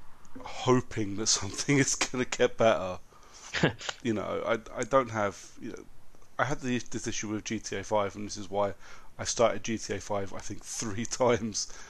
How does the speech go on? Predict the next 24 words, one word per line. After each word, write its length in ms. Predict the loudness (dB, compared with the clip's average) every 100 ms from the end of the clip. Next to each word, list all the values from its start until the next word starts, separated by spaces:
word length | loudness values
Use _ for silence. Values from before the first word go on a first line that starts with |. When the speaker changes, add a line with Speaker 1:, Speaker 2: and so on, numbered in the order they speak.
| -14 -6
Speaker 1:
and 240 | -2 2
never 240 | 6 6 4
finished 640 | 2 4 2 0 -4 -4
G 140 | -2 -2
T 180 | 0
A 80 | -2
five, 380 | -2 -2 -4 -4
because 200 | -8 0
I 120 | 2
get, 240 | 4 4 2 -6 -12 -10 -4
I 40 |
hit 140 | -4 0
the 40 |
same 360 | 2 2 2 0
ten 260 | -2 -2
hour 240 | 0 -2 -2
mark 360 | 0 -2 -2
and 80 | -6
I'm 160 | -8 -10 -14 -6 0
bored. 460 | 0 0 -6 -14 -16 -20 -20 -20 -20 -20 -14 0
Speaker 2:
Yep, 140 | 0 0 -8 -20 -2
makes 140 | 4 6
Speaker 1:
Uh, 140 | 8
Speaker 2:
sense. 320 | 4 0 -10